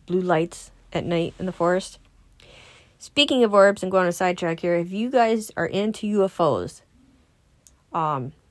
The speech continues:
there is a documentary on Amazon Prime. Uh,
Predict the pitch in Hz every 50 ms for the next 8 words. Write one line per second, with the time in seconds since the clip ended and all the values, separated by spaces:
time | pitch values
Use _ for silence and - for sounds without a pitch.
0 | _ _ _ _ _ _ _ - 214 175 190 196 196 160 190 196 185 180 180 185
1 | 170 160 202 - 247 233 240 220 214 214 - - 170 165 160 - 170 180 196 202
2 | 190 175 151 127 117 123 139 165 - - - 180 135 127 127 139 175 - _ _
3 | _ _ _ _ _ _ _ _ _ _ _ _ _ - - 180 165 165 143 117
4 | -